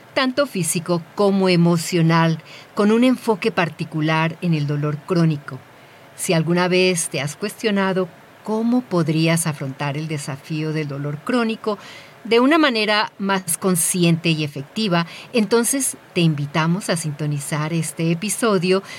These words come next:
donde te esperan valiosas revelaciones. Además, Ana nos hablará sobre cómo la biodescodificación basada en la programación neurolingüística,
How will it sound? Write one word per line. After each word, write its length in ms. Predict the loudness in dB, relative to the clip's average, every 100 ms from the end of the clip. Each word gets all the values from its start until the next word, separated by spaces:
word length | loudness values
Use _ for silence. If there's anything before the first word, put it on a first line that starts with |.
| -2
donde 320 | 0 2 2
te 160 | 2 2
esperan 500 | 2 2 2 2 -2 -4
valiosas 840 | 0 0 0 -2 0 0 -2 -2
revelaciones. 880 | -2 0 0 -2 0 2 4 2 -2 -12 -16 -14 -4
Además, 640 | 2 4 6 4 0 -6 -12 -20 -20 -20 -20 -4
Ana 260 | 0 2 2
nos 180 | 2 2
hablará 400 | 2 4 2 0
sobre 440 | -2 -2 0 0
cómo 420 | 0 0 2 2
la 260 | 2 0 2
biodescodificación 1400 | 0 -2 -4 -4 -2 -2 -4 -4 -4 0 0 0 -2 -2
basada 440 | -4 -2 -4 0
en 80 | 0
la 100 | -2
programación 760 | -4 -8 -6 -6 -4 0 2 2
neurolingüística, 1040 | 0 -2 -4 -4 -4 -4 -4 -8 -6 -8